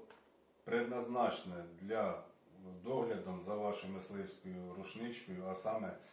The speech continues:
за деталі, е, які вироблені з дерева, а саме, що стосується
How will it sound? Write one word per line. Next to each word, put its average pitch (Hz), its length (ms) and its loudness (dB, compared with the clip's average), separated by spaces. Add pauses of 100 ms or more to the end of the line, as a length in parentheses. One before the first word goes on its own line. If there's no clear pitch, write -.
(360)
за 98 380 4 (100)
деталі, 104 480 2 (260)
е, 90 180 -4 (260)
які 95 260 -8
вироблені 98 520 -2
з - 80 -10
дерева, 92 360 2
а 92 40 -2
саме, 90 320 -2 (140)
що 101 240 -8
стосується 101 680 -6